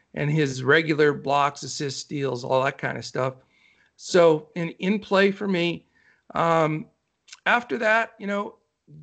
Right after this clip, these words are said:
I'm not going bench-wise unless, if Conley sits, then you gotta consider Joe Ingles. His price is down, and he's probably gonna get thirty minutes, but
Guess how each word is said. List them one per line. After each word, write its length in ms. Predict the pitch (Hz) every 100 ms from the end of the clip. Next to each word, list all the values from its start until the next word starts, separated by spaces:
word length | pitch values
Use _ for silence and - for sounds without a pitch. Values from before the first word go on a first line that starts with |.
| _ _ _ -
I'm 220 | 208 254
not 220 | 254 220
going 320 | 208 196 175
bench-wise 640 | 151 160 156 - - - -
unless, 720 | 156 139 139 165 202 202 - _ _ _ _ _
if 180 | - 160
Conley 440 | - 220 277 269 202
sits, 440 | - 208 190 -
then 200 | - 170
you 80 | 151
gotta 280 | 160 165 170
consider 460 | - 151 - 147
Joe 320 | 131 135 131
Ingles. 300 | 123 107 -
His 120 | - 131
price 400 | - 170 190 226
is 160 | 208
down, 500 | 196 151 147 135 135 131 _ _ _ -
and 80 |
he's 160 | 151 127
probably 380 | 127 165 160 175
gonna 180 | 165 165
get 220 | 143 143
thirty 300 | - 151 143
minutes, 440 | 135 127 110 - _ -
but 460 | 202 240 - -